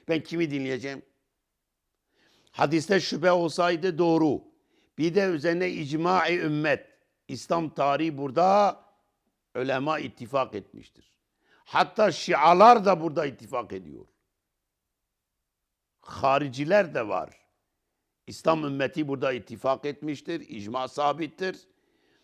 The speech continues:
Onun için mealcı ve modernistlerin ne kadar İslam'a zarar verdiğini hissediyorsunuz.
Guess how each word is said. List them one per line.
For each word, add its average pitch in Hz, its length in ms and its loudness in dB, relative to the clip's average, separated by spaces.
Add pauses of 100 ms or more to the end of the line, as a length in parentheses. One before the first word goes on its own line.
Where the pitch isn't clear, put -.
(240)
Onun 135 180 -4
için 151 280 -4
mealcı 123 680 -2
ve 127 100 0
modernistlerin 120 1000 -6
ne 135 140 -6
kadar 127 260 -6
İslam'a 123 580 -6
zarar 120 440 -2
verdiğini 123 840 -6 (1120)
hissediyorsunuz. 127 760 -4